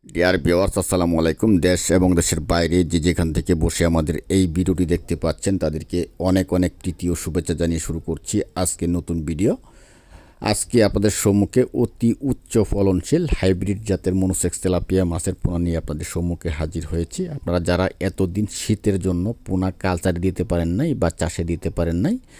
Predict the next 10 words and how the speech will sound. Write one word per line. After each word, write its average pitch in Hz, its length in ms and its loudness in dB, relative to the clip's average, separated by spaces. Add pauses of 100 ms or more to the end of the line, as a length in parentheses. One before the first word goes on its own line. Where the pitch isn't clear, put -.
(360)
এবং 117 560 4
যারা 101 560 4
শীত - 640 0 (240)
পরবর্তী 120 800 2 (220)
তিন 131 340 4
থেকে 113 280 -2
চার 113 280 -2
মা-, 98 220 -4 (220)
চার 107 180 4
মাসে 104 460 0